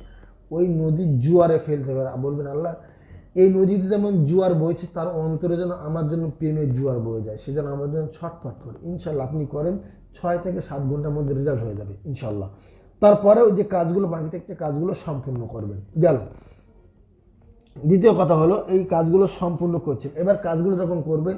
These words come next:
এই নকশাগুলো আগে লিখছেন, লেখার পরে ওগুলো আপনি আপনার কাছে রাখবেন। রেখে পাঁচটা ধূপবাতি জ্বালিয়ে একটু ধুনো নেবেন, লোবান নেবেন, নিয়ে ওই ধোঁয়া দিয়ে এই নকশাগুলো সিদ্ধ করে নেবেন, ঠিক আছে? প্রত্যেকটা নকশার এইভাবে হাতে, আহ,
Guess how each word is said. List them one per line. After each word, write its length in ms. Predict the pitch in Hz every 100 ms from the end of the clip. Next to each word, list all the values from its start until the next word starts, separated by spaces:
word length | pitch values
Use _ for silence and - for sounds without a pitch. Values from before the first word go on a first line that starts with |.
| -
এই 380 | 165 190 208 180
নকশাগুলো 440 | 180 175 170 170
আগে 140 | 165
লিখছেন, 380 | 170 175 175 160
লেখার 360 | 139 156 165 160
পরে 260 | 147 151
ওগুলো 340 | 175 156 147 151
আপনি 200 | 139 147
আপনার 220 | 135 143
কাছে 200 | 147 139
রাখবেন। 280 | 135 120 120
রেখে 320 | 131 170 180 - - - - - -
পাঁচটা 240 | 160 185
ধূপবাতি 480 | 160 151 151 165 160
জ্বালিয়ে 320 | 160 165 180
একটু 240 | 208 - 160
ধুনো 360 | 131 147 156
নেবেন, 340 | 156 156 190 208 - - - -
লোবান 420 | 151 165 160 160
নেবেন, 280 | 160 170 190
নিয়ে 480 | 175 170 185 202 - - - - 165
ওই 140 | 143
ধোঁয়া 300 | 120 151 165
দিয়ে 240 | 156 185 196
এই 160 | 170
নকশাগুলো 540 | 160 151 - 156 170 170
সিদ্ধ 260 | 151 139
করে 220 | 135 123
নেবেন, 280 | 117 113 120
ঠিক 120 | 147
আছে? 180 | 170 - 147
প্রত্যেকটা 360 | 151 165 156
নকশার 360 | 143 147 - 151
এইভাবে 340 | - 147 151
হাতে, 260 | 139 135 160
আহ, 1040 | 175 - - - - - - 127 123 123